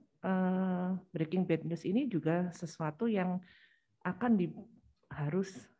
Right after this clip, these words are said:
diterima atau yang harus disampaikan oleh seorang dokter pada saat, eh, pasien kita itu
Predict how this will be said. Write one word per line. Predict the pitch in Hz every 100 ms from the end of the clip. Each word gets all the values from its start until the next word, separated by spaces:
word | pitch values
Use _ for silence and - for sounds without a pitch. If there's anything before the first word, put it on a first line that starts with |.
| _
diterima | 160 156 151 147 151 151 226 277 277 160 143 165 170
atau | - 226
yang | 202 170
harus | 175 175
disampaikan | 160 170 160 160 226 240 160 160
oleh | 156 156 151
seorang | - 147 147 147 151
dokter | 135 - - 202 320 - - - - -
pada | 151 151 147
saat, | 151 151 143 - 208 226 _ _ _ _ _ _ -
eh, | 160 147 147
pasien | 151 151 160 156 147
kita | 147 - 151
itu | 151 151 233 254 269